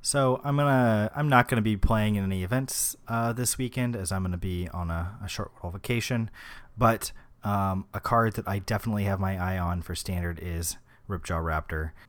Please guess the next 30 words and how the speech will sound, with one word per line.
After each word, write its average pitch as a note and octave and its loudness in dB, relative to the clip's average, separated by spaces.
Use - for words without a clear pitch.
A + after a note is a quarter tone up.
I'm E2+ -4
very G#2 -2
excited F2 -4
about E2+ -4
this - -6
card. D3+ 2
I F#2 -4
think F#2+ -6
it F2+ -8
is E2+ -8
gonna F2 -6
be E2+ -6
a F2+ -4
huge F#2+ -6
role F#2+ -6
player F2 -2
in E2+ -2
the E2+ -4
format. E2 -4
It F#2+ -6
looks F#2+ -4
very A#2 4
well G#2+ 0
positioned F#2+ -2
against F2 -4
the F2 -6
removal C#3+ 2
in C#3+ 4
the C3 2
format, C3 2